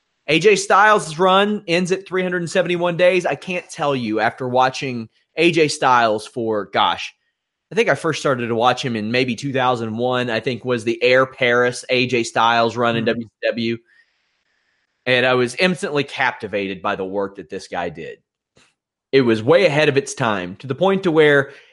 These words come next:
Speaker 1: so far ahead of its time, seventeen, eighteen years later, here he is off a one-year run as champion. A guy that Vince McMahon wasn't particularly fond of well into his W W E run,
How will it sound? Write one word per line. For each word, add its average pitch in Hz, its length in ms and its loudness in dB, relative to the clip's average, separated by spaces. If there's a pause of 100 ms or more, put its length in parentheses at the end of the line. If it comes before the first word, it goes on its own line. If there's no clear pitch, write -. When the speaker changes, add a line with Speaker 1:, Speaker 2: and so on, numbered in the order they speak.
(300)
Speaker 1:
so 269 260 4
far 233 240 4
ahead 151 220 2
of 131 80 -6
its 131 140 -10
time, 127 340 -6
seventeen, 175 640 -4
eighteen 160 360 -6
years 139 220 -4
later, 131 300 -2
here 143 240 -4
he 135 180 -2
is 120 160 0
off 113 140 -2
a 117 60 -4
one-year 123 420 -6
run 107 400 -8 (360)
as 110 140 -4
champion. 95 480 -6 (300)
A 135 100 0
guy 190 300 4
that 175 160 4 (560)
Vince 196 220 0
McMahon 160 500 0
wasn't 170 280 0
particularly 151 480 -4
fond 147 380 -4
of 113 240 -6
well 139 400 2
into 226 380 2
his 185 180 2
W 190 400 2
W 180 380 4
E 165 100 0
run, 127 560 2